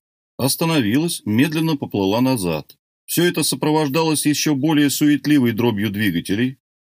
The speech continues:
Видео было поразительно чистым. Казалось, что мишень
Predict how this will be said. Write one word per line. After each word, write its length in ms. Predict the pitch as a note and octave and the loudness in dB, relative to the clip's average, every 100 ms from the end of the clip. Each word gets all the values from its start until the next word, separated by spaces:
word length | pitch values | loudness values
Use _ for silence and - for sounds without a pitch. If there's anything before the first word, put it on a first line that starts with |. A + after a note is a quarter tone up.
| _ _ - | _ _ -8
Видео 320 | B2+ F#3+ F#3 | -2 0 2
было 360 | E3 F3 D#3+ D3 - _ | 2 2 2 0 -4 _
поразительно 640 | - C#3+ B2+ F#3 F3+ E3+ D3 | 0 2 2 0 0 0 0
чистым. 580 | - C#3+ - F2 D#2+ - _ | 2 0 0 -4 -6 -10 _
Казалось, 400 | - G#2+ C#3+ B2+ | -4 0 2 0
что 200 | - B2 | -2 0
мишень 580 | A#2 A2+ - F3 C#3+ | 0 0 0 2 0